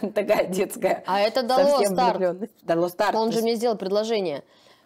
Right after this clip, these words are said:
Speaker 2: А,
Speaker 1: в
Speaker 2: да.
Speaker 1: том же возрасте, в
Speaker 2: Да,
Speaker 1: яслях,
Speaker 2: у него
Speaker 1: в
Speaker 2: мама
Speaker 1: два.
Speaker 2: возила золото из Турции. И как-то моя мама пришла за мной, и его мама за ним пришла. И он говорит: «Мама, покупай цепочку, мы с Варварой женимся».
Speaker 1: <laughs>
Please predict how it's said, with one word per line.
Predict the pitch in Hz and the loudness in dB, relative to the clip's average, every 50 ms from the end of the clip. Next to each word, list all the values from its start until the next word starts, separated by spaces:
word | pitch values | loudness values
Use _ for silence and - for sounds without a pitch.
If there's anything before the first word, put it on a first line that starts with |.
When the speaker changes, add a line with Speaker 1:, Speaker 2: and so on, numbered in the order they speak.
| _ - | _ -8
Speaker 2:
А, | 170 170 175 175 175 175 175 | -4 -2 -2 0 0 0 0
Speaker 1:
в | 180 185 | 0 2
Speaker 2:
да. | 190 185 185 190 | 2 2 4 4
Speaker 1:
том | 220 208 208 | 4 4 4
же | 208 226 214 | 4 2 2
возрасте, | 214 202 175 165 160 151 - - - 151 - | 2 2 2 0 -2 -4 -4 -4 -4 -2 0
в | 160 | 2
Speaker 2:
Да, | 185 | 2
Speaker 1:
яслях, | 190 196 202 196 - - 208 | 2 4 4 4 4 2 2
Speaker 2:
у | 214 | 0
него | 214 214 226 233 | 0 0 0 0
Speaker 1:
в | |
Speaker 2:
мама | 240 240 240 233 226 220 | 0 0 0 0 2 2
Speaker 1:
два. | 214 - 170 156 | 4 4 4 2
Speaker 2:
возила | - 214 214 202 214 220 220 214 | 2 0 -2 -2 -2 -2 0 0
золото | 208 208 247 285 285 - - 233 | 0 -2 -2 -2 -2 -2 -4 -4
из | 208 - | -6 -6
Турции. | - - 196 185 180 - - - 160 151 147 143 - _ _ _ - - _ _ _ - | -6 -8 -8 -8 -8 -10 -8 -6 -4 -4 -6 -8 -14 _ _ _ -20 -20 _ _ _ -8
И | - 196 196 202 202 196 196 185 | -4 -2 0 0 0 0 0 0
как-то | 190 208 202 - - 202 | 0 -2 -2 -2 -2 -2
моя | 196 196 196 202 | 0 0 0 0
мама | 208 202 196 190 | 0 0 -2 -4
пришла | 190 190 - - 196 190 | -6 -8 -6 -2 -2 -2
за | 190 185 185 | -2 -2 -4
мной, | 185 196 226 262 262 | -4 -4 -2 -2 -2
и | 226 214 | -2 -4
его | 226 226 226 208 | -4 -2 -2 -2
мама | 196 190 180 180 180 180 | 0 -2 -2 -2 -2 -4
за | 180 185 180 | -2 -4 -4
ним | 180 180 180 175 | -4 -4 -6 -6
пришла. | 180 180 180 - - 175 170 175 175 | -6 -8 -6 -6 -4 -2 0 0 0
И | 175 180 180 | 0 0 0
он | 185 190 190 190 185 | 0 0 -2 -2 -2
говорит: | 185 185 185 185 185 185 175 185 | -2 -2 -2 -2 -2 -4 -6 -6
«Мама, | 185 185 175 175 170 156 151 139 123 90 - - | -6 -4 -4 -4 -4 -4 -6 -6 -8 -10 -10 -8
покупай | - 175 - - 175 - 180 180 180 | -8 -8 -8 -8 -4 0 0 0 0
цепочку, | 175 - - 170 - - 208 247 277 - - - - 143 139 | -2 -4 -8 -8 -6 -4 -4 -4 -4 -6 -10 -10 -10 -8 -6
мы | 165 170 | -6 -6
с | 165 - | -4 -2
Варварой | 180 175 180 185 208 220 226 208 202 | -2 0 0 0 0 0 0 0 -2
женимся». | 196 185 170 156 127 123 131 147 - - - - - - 175 - | -4 -4 -4 -4 -4 -6 -8 -10 -10 -8 -8 -6 -8 -8 -8 -12
Speaker 1:
<laughs> | - | -16